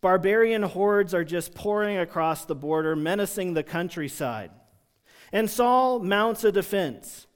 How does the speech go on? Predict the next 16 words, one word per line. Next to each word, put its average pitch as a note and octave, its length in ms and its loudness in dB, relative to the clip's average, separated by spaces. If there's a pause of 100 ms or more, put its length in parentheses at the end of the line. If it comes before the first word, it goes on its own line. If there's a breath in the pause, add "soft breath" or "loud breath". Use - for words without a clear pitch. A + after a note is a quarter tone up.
(400 soft breath)
And G3 180 -2
both C#4+ 340 4
armies F3+ 600 2
end A#3+ 240 0
up B3+ 160 2
facing A3 480 0
each E3+ 200 -2
other F3+ 260 0
in F3 140 -2
a F3 60 -4
place G3+ 400 0
called F#3+ 340 0
the E3+ 80 0
Valley F3+ 540 0
of D#3+ 240 -6
Jezreel. C#3+ 720 -4